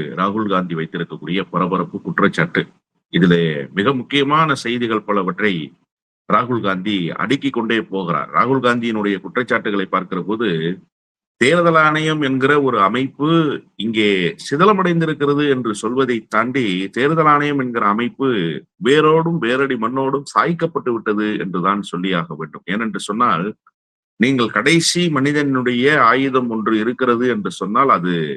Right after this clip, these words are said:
வாக்குச்சீட்டு ஒன்றுதான். இப்போது அந்த வாக்குச்சீட்டு எப்படியெல்லாம் கையாடல் பட்-, செய்யப்பட்டிருக்கின்றது, எப்படியெல்லாம் அதிகார வர்க்கத்தால் கையாளப்பட்டிருக்கிறது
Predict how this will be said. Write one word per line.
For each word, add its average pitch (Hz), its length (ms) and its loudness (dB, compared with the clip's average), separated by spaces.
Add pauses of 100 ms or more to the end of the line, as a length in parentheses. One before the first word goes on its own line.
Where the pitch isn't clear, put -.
(480)
வாக்குச்சீட்டு 120 640 -2
ஒன்றுதான். 90 420 -2 (240)
இப்போது 123 320 -2
அந்த 104 160 0
வாக்குச்சீட்டு 151 720 0
எப்படியெல்லாம் 156 640 0 (440)
கையாடல் 170 580 2
பட்-, - 300 -6
செய்யப்பட்டிருக்கின்றது, 95 920 -4 (720)
எப்படியெல்லாம் 165 600 2 (120)
அதிகார 165 480 2
வர்க்கத்தால் 143 520 -2
கையாளப்பட்டிருக்கிறது 135 1040 -2